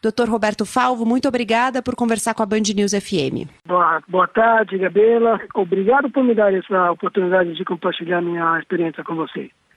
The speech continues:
Speaker 2: E já desde
Speaker 1: Bom, que
Speaker 2: agora peço desculpa pelo meu português,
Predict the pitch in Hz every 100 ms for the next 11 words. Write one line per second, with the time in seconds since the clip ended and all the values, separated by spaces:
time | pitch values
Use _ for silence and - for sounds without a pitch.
0 | _ - _ 175 175 170 160 214 208 208
1 | 190 208 208 220 220 214 202 208 208 -
2 | 202 202 240 226 214 208 196 196 196 180
3 | 196 175 185